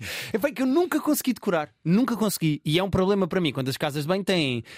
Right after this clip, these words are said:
aquele mais ou aquela seta. Eu não consigo, não sei qual é dos homens e qual é das mulheres. Usem cores, pá. Ponham azul e cor-de-rosa, ponham uma pila e umas mamas, eu não sei. Façam qualquer coisa, eu não consigo perceber.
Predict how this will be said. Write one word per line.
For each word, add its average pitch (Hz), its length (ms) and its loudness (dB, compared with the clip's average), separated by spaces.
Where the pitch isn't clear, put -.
aquele 151 300 0
mais 208 500 2
ou 202 140 4
aquela 208 260 0
seta. 185 380 -2
Eu 190 80 4
não 247 80 2
consigo, 285 420 0
não 202 140 4
sei 247 140 0
qual 233 180 2
é 226 100 4
dos 196 180 -2
homens 196 220 2
e 170 60 -4
qual 165 160 2
é 165 40 2
das 151 100 0
mulheres. 131 280 0
Usem 214 220 2
cores, 143 300 0
pá. 90 260 -8
Ponham 202 260 2
azul 180 260 2
e 175 40 2
cor-de-rosa, 131 680 0
ponham 170 480 2
uma 143 120 2
pila 151 460 2
e 139 180 4
umas 131 200 2
mamas, 139 340 0
eu 156 80 4
não 147 80 2
sei. 120 220 -2
Façam 180 220 0
qualquer 160 200 0
coisa, 127 200 0
eu 151 40 4
não 165 80 4
consigo 156 280 0
perceber. 127 280 -6